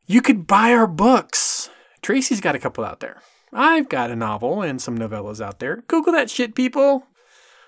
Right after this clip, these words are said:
That would be awesome. You could stop two random strangers in the street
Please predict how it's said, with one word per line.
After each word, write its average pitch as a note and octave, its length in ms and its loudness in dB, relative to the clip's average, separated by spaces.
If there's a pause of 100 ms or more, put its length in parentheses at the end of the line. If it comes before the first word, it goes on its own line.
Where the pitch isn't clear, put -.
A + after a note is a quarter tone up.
(120)
That A3 100 -8
would G#3+ 100 -6
be F3+ 100 -6
awesome. E3 400 -8 (600)
You D#3+ 200 0
could - 180 4
stop - 600 2
two D#3 220 -4
random D3+ 340 0
strangers D3 580 -4
in C#3 100 -2
the B2+ 80 -4
street - 520 -6